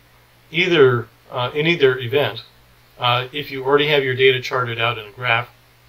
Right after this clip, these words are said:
then computation of the binomial test is pretty easy to do if you have access to S P S S.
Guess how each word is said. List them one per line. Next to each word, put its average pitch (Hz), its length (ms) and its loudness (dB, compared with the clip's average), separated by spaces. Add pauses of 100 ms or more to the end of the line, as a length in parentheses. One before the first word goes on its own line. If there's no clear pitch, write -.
(840)
then 127 360 -2 (220)
computation 147 640 2
of 123 100 -2
the 117 60 -8
binomial 123 560 -4
test 127 380 -6
is 147 180 -4
pretty 147 240 -8
easy 139 300 -4
to 113 100 -8
do 113 240 -6 (880)
if 117 160 -10
you 120 100 -6
have 113 160 0
access 117 460 -4
to 131 100 -16
S 113 160 -8
P 120 160 -12
S 110 160 -8
S. - 340 -10